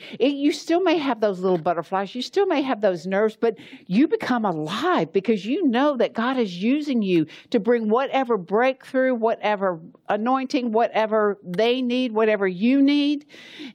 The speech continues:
He's using you for that, and that helps you to move forward in the anointing and the calling in which He's given us.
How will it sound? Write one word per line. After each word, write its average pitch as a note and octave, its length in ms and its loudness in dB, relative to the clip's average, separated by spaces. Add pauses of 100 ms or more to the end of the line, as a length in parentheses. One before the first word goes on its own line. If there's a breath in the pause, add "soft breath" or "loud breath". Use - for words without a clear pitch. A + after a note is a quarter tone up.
(200 loud breath)
He's C4 360 2
using C#4+ 420 2
you F#3+ 140 -2
for D#4+ 400 0
that, E3 260 0
and A3 160 -2
that C#4+ 180 0
helps B3 380 -6
you A3+ 80 -10
to A3 140 -2
move G#3 380 0
forward C#4 420 2
in G3 160 -4
the G3 100 -2
anointing A3 560 -2
and G3 100 -4
the F#3 60 -6
calling A#3+ 520 -2
in F#3 160 -4
which A3 200 0
He's A3+ 180 -8
given F#4 280 -2
us. D3 200 -4